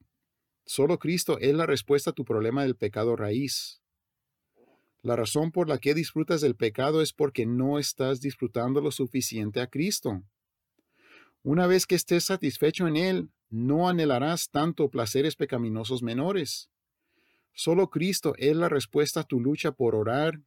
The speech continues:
servir, leer la palabra o asistir fielmente a la iglesia.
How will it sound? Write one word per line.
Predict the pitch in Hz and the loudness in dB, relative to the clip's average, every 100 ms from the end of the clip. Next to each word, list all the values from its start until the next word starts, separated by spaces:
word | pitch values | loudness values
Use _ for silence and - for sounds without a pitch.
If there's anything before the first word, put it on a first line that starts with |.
| _ _ | _ _
servir, | - 120 110 123 151 165 156 _ _ _ _ | -2 0 2 2 2 0 -2 _ _ _ _
leer | 117 120 123 165 | 0 4 4 4
la | 160 147 | 2 0
palabra | 113 113 147 160 165 165 _ _ _ | 0 2 0 0 -2 -6 _ _ _
o | 123 | 0
asistir | 120 - 104 139 | 0 -2 -2 -2
fielmente | - 143 143 135 151 147 | 0 2 2 2 0 0
a | 120 | -2
la | |
iglesia. | 113 117 180 - 110 | 0 0 0 -2 -6